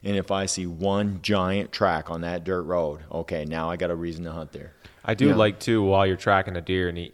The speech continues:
Speaker 2: they eat some old man's beard.
Speaker 1: Mm-hmm.
Speaker 2: Every
Speaker 1: It's good
Speaker 2: time
Speaker 1: to
Speaker 2: I've,
Speaker 1: see.
Speaker 2: every
Speaker 1: Yeah.
Speaker 2: time I've followed a buck who's fed on old man's beard, they've laid down within fifty yards.
Speaker 1: Especially,
Speaker 3: Yeah.
Speaker 1: well,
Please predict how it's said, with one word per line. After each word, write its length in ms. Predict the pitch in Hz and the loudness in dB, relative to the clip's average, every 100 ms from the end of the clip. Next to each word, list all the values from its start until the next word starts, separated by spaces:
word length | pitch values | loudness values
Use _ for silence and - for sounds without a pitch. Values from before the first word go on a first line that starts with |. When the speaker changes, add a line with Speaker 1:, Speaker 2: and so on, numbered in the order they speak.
| - | -6
Speaker 2:
they 180 | 92 | -4
eat 380 | 90 92 92 - | -2 -4 -6 -8
some 160 | - 90 | -12 -4
old 200 | 92 90 | -2 -2
man's 260 | 87 85 | -4 -8
beard. 360 | - 78 85 92 - - - _ _ 98 | -8 -4 -4 -4 -8 -20 -20 _ _ -6
Speaker 1:
Mm-hmm. 220 | 113 135 139 - - | -4 -6 -10 -18 0
Speaker 2:
Every 220 | 113 120 | 4 4
Speaker 1:
It's 80 | 127 | 6
good 40 | 127 | 6
Speaker 2:
time 140 | 131 | 8
Speaker 1:
to 60 | 120 | 6
Speaker 2:
I've, 100 | 117 | 6
Speaker 1:
see. 160 | 110 107 | 2 0
Speaker 2:
every 280 | 110 107 123 | 0 2 0
Speaker 1:
Yeah. 140 | 95 117 | 4 6
Speaker 2:
time 280 | 113 117 - | 6 4 4
I've 240 | 107 104 | 2 2
followed 400 | - 107 101 101 | 4 6 8 6
a 60 | 92 | 2
buck 360 | 85 92 90 - | 2 2 2 -4
who's 460 | 87 104 95 85 - - _ _ _ _ _ _ _ _ _ _ - | -10 -6 -6 -6 -14 -20 _ _ _ _ _ _ _ _ _ _ -8
fed 260 | - 101 | -2 0
on 160 | 101 90 | 0 0
old 180 | 95 98 | 0 0
man's 220 | 92 90 | -2 -4
beard, 380 | 90 90 95 98 _ | -4 -2 -2 -6 _
they've 200 | 104 101 | -4 -4
laid 260 | 92 101 90 | -2 -2 -2
down 240 | 90 90 | -4 -4
within 200 | 82 82 | -8 -12
fifty 340 | 85 92 - 87 | -10 -10 -8 -8
yards. 460 | 82 82 85 - - - - _ - | -6 -6 -10 -16 -20 -20 -20 _ -8
Speaker 1:
Especially, 840 | 95 - 123 127 - 143 131 107 - - | -8 4 6 6 2 2 2 2 -4 -4
Speaker 3:
Yeah. 320 | 110 98 101 | -2 0 0
Speaker 1:
well, 340 | 117 123 120 | 4 6 6